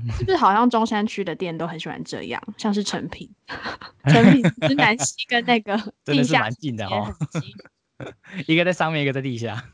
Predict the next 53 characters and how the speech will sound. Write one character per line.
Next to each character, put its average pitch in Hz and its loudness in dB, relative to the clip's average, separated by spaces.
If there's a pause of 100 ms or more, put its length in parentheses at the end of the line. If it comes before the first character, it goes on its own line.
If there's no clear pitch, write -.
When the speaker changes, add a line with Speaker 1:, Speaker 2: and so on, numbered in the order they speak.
Speaker 1:
<laughs> - -8
Speaker 2:
对， 240 -4
然 226 -2
后 285 0 (180)
福 240 -8
光 254 4
也 202 -2
是 202 -10
在 208 -4
中 196 -6
山 190 -12
区。 - -12 (180)
Speaker 1:
福 170 0
光， 226 -2
我 147 -2
们 143 0
之 220 -6
前 156 0
三 185 -2
叔 185 -4 (220)
很 160 -2
久 202 0
以 131 0
前 113 -2
有 110 -6
做 151 -2
过 139 2
Q 127 -2
A 123 -2
的 107 -4
时 107 -10
候， 113 -4 (280)
我 123 -6
有 117 -2
说 113 -4
过， 110 -4
就 113 -8
是 110 -6 (320)
我 110 2
很 143 4
喜 147 0
欢 117 2
那 127 0
一 120 -2
间 120 0
独 117 -4
立 110 0
书 113 -4
店， 107 -4
就 101 -4
是 101 -4
福 - -14
光。 92 -6